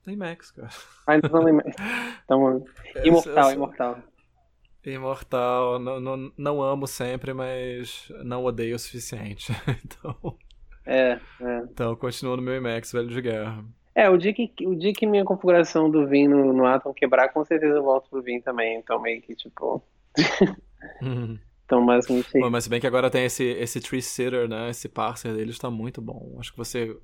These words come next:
Speaker 1: que mudou muito também por causa do esquema de cores e tal, vai ser difícil voltar.
Speaker 2: É, cara, complicado, né? É, são muitas coisas maneiras, né, que tem, né, nas editoras, como é que é?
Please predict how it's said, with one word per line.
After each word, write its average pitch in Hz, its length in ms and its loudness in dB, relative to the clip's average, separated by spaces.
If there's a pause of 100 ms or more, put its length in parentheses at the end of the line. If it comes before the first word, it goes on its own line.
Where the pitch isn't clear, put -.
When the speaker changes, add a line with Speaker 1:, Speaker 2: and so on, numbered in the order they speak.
Speaker 1:
que - 120 -12
mudou 120 380 -2
muito 120 280 -6
também 117 240 -6
por 113 140 -16
causa 113 200 -8
do 110 40 -12
esquema 113 260 -8
de 110 100 -12
cores 113 480 -8
e 107 60 -18
tal, 120 240 -8
vai 117 240 -8
ser 120 160 -10
difícil 120 420 -14
voltar. - 320 -16 (1300)
Speaker 2:
É, 156 280 6
cara, 147 580 4 (420)
complicado, 135 720 2
né? 127 840 -4 (160)
É, - 80 -20
são 139 120 2
muitas 156 560 6
coisas 143 300 4
maneiras, 131 540 4
né, 120 180 -2
que 123 140 -12
tem, 123 280 -2
né, 117 140 -2
nas 117 140 -2
editoras, 117 600 2 (220)
como 113 120 -4
é - 80 -2
que - 120 -2
é? 117 320 0